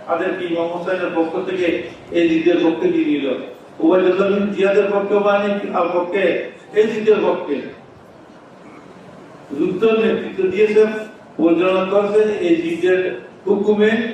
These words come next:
ওবায়দুল্লাহ বিন জিয়াদের। আচ্ছা,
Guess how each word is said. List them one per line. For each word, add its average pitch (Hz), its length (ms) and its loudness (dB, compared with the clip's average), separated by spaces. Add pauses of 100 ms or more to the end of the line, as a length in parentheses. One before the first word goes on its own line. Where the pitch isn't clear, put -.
(120)
ওবায়দুল্লাহ 175 480 2
বিন - 140 -6 (120)
জিয়াদের। 135 460 0 (3000)
আচ্ছা, - 240 -2